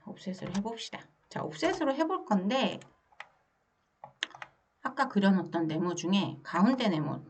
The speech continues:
우리 이제 락탱으로 그렸던 거잖아요. 얘는 옵셋이 안 돼요. 어? 왜 안 된대요? 한번 해볼까요?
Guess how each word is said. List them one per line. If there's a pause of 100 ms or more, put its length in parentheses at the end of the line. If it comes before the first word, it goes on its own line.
(160)
우리
이제
락탱으로
그렸던
거잖아요. (520)
얘는
옵셋이
안
돼요. (460)
어?
왜
안
된대요? (140)
한번
해볼까요?